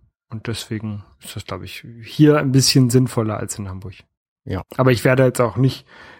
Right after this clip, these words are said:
Speaker 1: nicht mit dem Auto zur Arbeit fahren. Das ist, äh, sehe ich nicht ein. Das sind irgendwie zwölf Kilometer, die kann ich genauso gut mit dem Fahrrad fahren. Hab
Speaker 2: Bist
Speaker 1: we-
Speaker 2: wahrscheinlich genauso schnell.
Speaker 1: Bin, bin genauso schnell, hab weniger Stress mit dem Verkehr, weil ich halt dann schön irgendwie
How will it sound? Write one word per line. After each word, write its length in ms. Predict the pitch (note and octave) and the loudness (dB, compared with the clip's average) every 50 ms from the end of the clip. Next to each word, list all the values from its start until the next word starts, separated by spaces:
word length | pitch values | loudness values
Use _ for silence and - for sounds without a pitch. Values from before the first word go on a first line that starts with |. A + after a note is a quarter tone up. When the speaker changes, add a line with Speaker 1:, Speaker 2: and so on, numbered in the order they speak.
| _ _ _ - | _ _ _ 2
Speaker 1:
nicht 240 | C#3 C#3+ C3+ - | 2 2 4 4
mit 160 | D3 C#3 C#3 - | 4 2 2 2
dem 180 | B2 B2 A#2+ | -4 -4 -4
Auto 300 | - - C3 C3+ A#2 A#2 | 0 2 2 4 4 4
zur 200 | A#2 - - - | 2 0 0 0
Arbeit 280 | - B2+ B2+ A#2+ G#2+ - | 0 2 2 2 0 0
fahren. 260 | - G2+ G2 F#2+ F#2+ | -2 -4 -4 -4 -4
Das 300 | F#2 F#2 F#2 - - - | -6 -6 -4 -4 -6 -6
ist, 280 | - G2 F#2+ - - - | -4 -4 -6 -6 -6 -8
äh, 240 | - G#2 G#2 F#2+ | -10 -8 -8 -8
sehe 200 | F#2+ G#2+ - A#2+ | -6 -2 0 0
ich 100 | A2+ F#2 | 2 2
nicht 220 | G#2 A2+ G2 - - | 0 -4 -4 -4 -2
ein. 120 | - A2+ G#2 | -2 -2 0
Das 140 | G2 F2+ | -2 -2
sind 380 | F#2+ G#2+ G2+ - - G#2 G2+ - | -2 -4 -4 -4 -4 -6 -6 -6
irgendwie 260 | - A#2 G#2+ G2+ G#2+ | -6 -6 -4 -6 -4
zwölf 280 | - - A#2+ A2+ A2 - | 0 0 2 2 2 0
Kilometer, 420 | - A#2+ A#2 A2+ A#2+ A#2+ A#2+ B2 | 0 0 4 4 4 4 4 4
die 120 | A#2+ A#2+ A2+ | 2 2 2
kann 160 | - A2+ A#2 | 2 4 2
ich 100 | A2 - | 2 4
genauso 320 | - A#2 A2+ A#2 A2+ A#2 | 2 2 4 4 4 4
gut 100 | A2+ A#2+ | 2 0
mit 100 | A#2 - | -2 -2
dem 80 | A2+ A2 | -6 -4
Fahrrad 300 | - - B2 A#2+ A#2 - | 0 0 0 0 0 -2
fahren. 320 | - - G#2 A2 B2+ C3 - - - - - - - _ _ | -4 -6 -6 -6 -6 -8 -12 -18 -20 -20 -20 -20 -20 _ _
Hab 160 | - A#2+ A2+ | -12 -8 -2
Speaker 2:
Bist 140 | A2 B2+ C3+ | 2 2 2
Speaker 1:
we- 40 | F3 | 2
Speaker 2:
wahrscheinlich 460 | F#2+ F#2 G2 F#2 F#2 F2+ - - - | 2 2 0 0 0 0 -4 -6 -4
genauso 340 | - G2 F#2+ F#2 F2+ F2+ F2+ | 0 2 2 2 2 2 0
schnell. 180 | - - F2+ | 0 0 2
Speaker 1:
Bin, 280 | F2 C#3 C#3 C#3 D3+ C#3+ | 2 2 2 0 -2 0
bin 160 | C3+ C#3 C#3 C3+ | 2 4 4 4
genauso 400 | C#3 B2+ B2+ C3 C#3 C#3+ D#3 D3+ | 4 4 4 4 4 4 2 2
schnell, 300 | - - D3+ D3+ D#3 C#3+ | 2 2 2 4 4 4
hab 160 | C3+ B2+ B2+ | 2 2 2
weniger 320 | C3+ C#3 C#3+ C3+ C3+ B2 G#2 | 0 0 0 -2 -4 -6 -6
Stress 380 | - - - C#3 C#3+ C3+ - | -8 -10 -8 -8 -8 -6 -6
mit 140 | D3 C3+ B2 | -6 -6 -6
dem 100 | C3 B2 | -6 -8
Verkehr, 500 | - - B2+ - - - C3+ D#3 F3+ D#3+ | -8 -10 -10 -8 -4 -2 -2 -2 -2 -2
weil 160 | C3 A#2+ A#2 | -4 -6 -6
ich 180 | A#2+ A2 - - | -8 -12 -10 -8
halt 180 | B2+ A#2+ A2+ - | -8 -8 -6 -6
dann 120 | B2+ A#2+ A2+ | -8 -8 -4
schön 200 | - - C3 B2+ | -2 -2 -2 -2
irgendwie 360 | B2 B2 A#2+ A#2+ A#2 A#2 | -4 -6 -6 -4 -6 -6